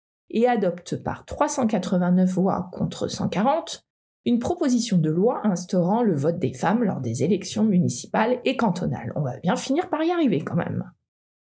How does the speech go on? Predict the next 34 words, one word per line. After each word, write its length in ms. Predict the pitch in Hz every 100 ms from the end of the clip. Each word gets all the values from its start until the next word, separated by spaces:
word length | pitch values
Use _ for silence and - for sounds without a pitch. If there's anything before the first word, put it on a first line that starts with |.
| _ -
En 160 | 202
mai 180 | 185 170
vingt-cinq, 680 | 165 220 214 392 392 - - -
profitant 680 | 156 156 - 185 185 214
d'une 220 | 185 175 151
lacune 480 | 160 - - 180
dans 140 | 131 131
la 120 | 120
réglementation, 920 | 131 170 185 185 165 - 214 - 320 - _ _ _ -
le 140 | 269
Parti 380 | 311 302 - 226
communiste 540 | 214 175 151 - -
français 840 | - - - 208 214 - 330 370 - -
met 180 | 214 269
des 140 | 226
femmes 280 | 220 370 339
en 100 | 214
position 600 | - 233 196 202 - 165
éligible 720 | - 240 247 247 320 294 294 359 480
sur 240 | - 208
ses 220 | - 185
listes 440 | 170 262 - - 185
pour 120 | 156
les 220 | 147 170
élections 360 | 233 190 - 220
municipales 640 | 214 226 214 175 233 254
dans 140 | 180 127
toutes 320 | - 494 -
les 100 | 254
communes 360 | 233 175 226 226
de 80 |
la 100 | 160
banlieue 380 | 143 160 196 233
parisienne. 640 | 226 185 147 120 - -